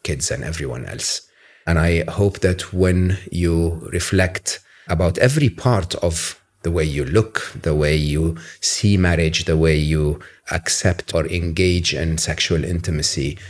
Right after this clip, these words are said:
it's all about the good side of it and the bad side of it. If it is what you want,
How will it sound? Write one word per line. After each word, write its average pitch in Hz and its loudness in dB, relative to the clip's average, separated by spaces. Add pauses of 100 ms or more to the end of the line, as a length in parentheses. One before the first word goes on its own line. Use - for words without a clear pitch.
(200)
it's - -4
all 104 6
about 101 2
the 95 -2
good 95 2
side 90 2
of 73 -2
it - -6 (260)
and 87 -2
the 80 2
bad 78 -2
side 73 -4
of - -10
it. - -10
If - -6
it - -2
is 101 2
what 90 0
you 82 0
want, 78 -4